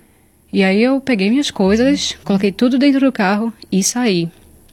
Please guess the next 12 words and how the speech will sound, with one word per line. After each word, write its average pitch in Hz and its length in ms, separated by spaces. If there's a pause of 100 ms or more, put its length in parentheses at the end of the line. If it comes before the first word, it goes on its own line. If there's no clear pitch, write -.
(320)
E 175 140
aí 175 580 (380)
foi - 160
engraçado 220 340
que 233 100
depois 226 280
de 214 80
cinco 254 200
minutos 240 280
ela 214 180
me 214 100
ligou 208 480